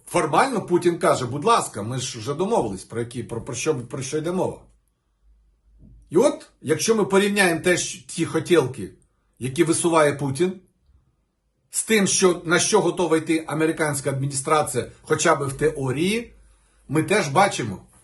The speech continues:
що тут дуже багато суперечностей. А саме, наприклад, як можна озброювати Україну, якщо Росія вимагає, щоб вона взагалі не отримувала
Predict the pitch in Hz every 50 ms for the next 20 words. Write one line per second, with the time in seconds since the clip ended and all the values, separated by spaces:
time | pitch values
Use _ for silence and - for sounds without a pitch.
0 | _ _ _ - - - 131 - 180 185 135 110 - 220 196 165 175 160 160 156
1 | 151 - 143 - 139 131 139 151 - - - - - 107 - - - - - _
2 | _ _ _ _ _ _ _ _ _ _ _ _ _ - 135 143 - 202 190 160
3 | 127 113 127 170 - 151 147 127 - - 190 - 180 202 185 - 170 180 165 131
4 | 151 160 151 131 131 151 170 170 156 143 139 139 135 143 135 135 131 131 139 196
5 | 247 220 131 92 - - _ _ _ - 113 - - 160 156 160 156 - 175 170
6 | 156 156 160 151 151 151 185 175 160 - 156 143 139 156 170 170 - - 160 180
7 | 175 180 185 175 143 113 - - - _ _ - 143 151 147 143 147 151 175 170
8 | 160 160 160 156 143 143